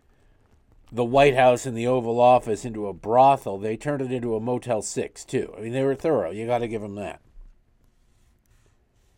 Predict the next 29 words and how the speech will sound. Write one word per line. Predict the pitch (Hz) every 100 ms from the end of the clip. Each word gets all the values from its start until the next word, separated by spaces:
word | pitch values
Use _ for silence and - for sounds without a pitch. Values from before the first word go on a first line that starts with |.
| _ _ -
It | 143
was | 143
a |
clear | 147 170 208 202
violation | 160 170 160 147 147 151 - 139 127
not | 131 135
only | 139 135
of | 110
the |
spirit | 117 - 156 151 131
of | 110
the | 120
law, | 117 117 113
but | 113
of | 101
the | 117
letter | 127 143 120
of | 113
the | 107
law, | 104 107 107
and | 107 107
as | 101
far | - 120
as | 113
consequences | - 120 117 117 117 113 110 110 110
went, | 110 104 - - _ -
they | 120 110
faced | 120 98 - -
none. | 98 80